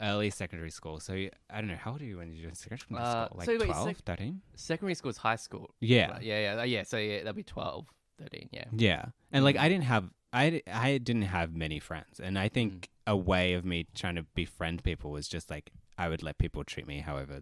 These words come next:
Speaker 1: way they wanted to treat
Speaker 2: Ugh,
Speaker 1: me.
Speaker 2: yeah, like me
Speaker 1: And
Speaker 2: too.
Speaker 1: I remember
Speaker 2: Yeah.
Speaker 1: we had, like, a form class. And so after y-,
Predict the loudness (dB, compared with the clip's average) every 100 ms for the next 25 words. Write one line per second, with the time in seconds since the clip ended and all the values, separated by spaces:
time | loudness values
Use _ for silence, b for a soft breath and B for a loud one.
0 | -10 -8 -8 -10 -12 -6 -4 -2 -4 -8
1 | -12 -10 -8 -8 -2 2 4 2 0 -4
2 | -14 _ _ _ 0 4 4 4 4 2
3 | 4 4 2 0 -4 -4 -8 -10 0 4
4 | 4 2 -4 -4 -8 -6 -4 -4 -2 -2
5 | -2 -6